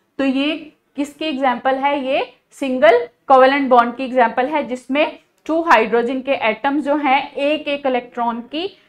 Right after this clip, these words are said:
शेयरिंग करते हैं। तो जो कोवेलेंट बॉन्ड की टाइप है वो किस पे डिपेंड करती है,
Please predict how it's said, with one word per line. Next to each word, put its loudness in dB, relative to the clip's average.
शेयरिंग 2
करते -2
हैं। -4
तो 2
जो 0
कोवेलेंट 4
बॉन्ड 0
की -6
टाइप 2
है 0
वो -2
किस -6
पे 2
डिपेंड -2
करती -4
है, 0